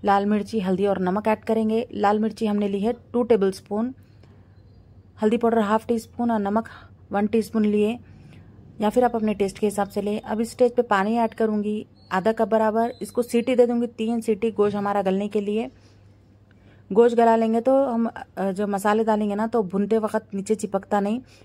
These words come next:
और गोश्त भी अच्छे से गला हुआ रहता ना, तो फिर सीटी देने की ज़रूरत नहीं पड़ती बाद में।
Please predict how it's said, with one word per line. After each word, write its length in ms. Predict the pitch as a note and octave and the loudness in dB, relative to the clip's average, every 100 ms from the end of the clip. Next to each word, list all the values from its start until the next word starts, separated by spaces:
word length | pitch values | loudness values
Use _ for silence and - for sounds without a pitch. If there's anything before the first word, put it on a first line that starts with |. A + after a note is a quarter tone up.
| - | -6
और 120 | A3+ G3 | -4 2
गोश्त 260 | G#3+ G3+ | 2 2
भी 120 | G3 | 0
अच्छे 200 | A3+ A3+ | -2 0
से 120 | A3 G3 | 0 2
गला 220 | G3 G3+ | 4 4
हुआ 100 | G#3 | 2
रहता 260 | G3+ G3 | 0 -2
ना, 100 | G3+ | -4
तो 220 | A3 C4 B3 | 0 0 0
फिर 280 | - A3+ A3+ - - - - | -2 -2 -2 -14 -20 -16 -2
सीटी 220 | A3+ A#3 | 0 2
देने 220 | A3+ A3 | 2 2
की 100 | A#3 | 2
ज़रूरत 300 | G3+ G#3 G#3+ | 2 2 0
नहीं 100 | G#3+ | -2
पड़ती 260 | G3+ F#3+ G3 | -2 -2 0
बाद 160 | F3+ | 0
में। 220 | F#3+ A3+ | 0 -6